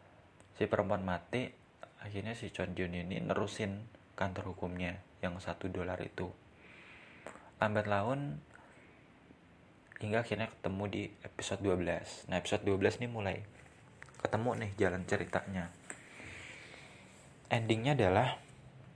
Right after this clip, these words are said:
Chon Ji Hoon ini jadi jaksa khusus yang menyelesaikan kasus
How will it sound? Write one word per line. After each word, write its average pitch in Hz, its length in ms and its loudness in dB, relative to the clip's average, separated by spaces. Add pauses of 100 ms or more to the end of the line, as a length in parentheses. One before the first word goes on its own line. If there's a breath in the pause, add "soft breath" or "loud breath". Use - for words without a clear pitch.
(160)
Chon 110 160 4
Ji 107 160 0
Hoon 107 80 2
ini 113 240 2
jadi 107 400 6
jaksa - 240 -2
khusus - 560 2
yang 98 160 4
menyelesaikan 95 640 2 (1040)
kasus - 560 0